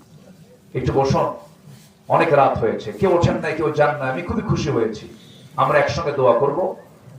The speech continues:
তার আগ দিয়ে আজকের মাহফিলের বরেণ্য অতিথি তিনি এসেছেন, তিনিও কিছু কথা বলবেন। তার আগ দিয়ে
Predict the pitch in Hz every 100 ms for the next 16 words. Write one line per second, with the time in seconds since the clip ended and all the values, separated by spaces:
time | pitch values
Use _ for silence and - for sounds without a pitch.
0 | - 143 135 135 139 135 127 139 131 123
1 | 123 120 98 - - - - - 143 -
2 | 175 151 147 143 139 131 123 120 117 113
3 | 120 151 170 156 170 160 165 160 165 -
4 | - 220 247 247 247 -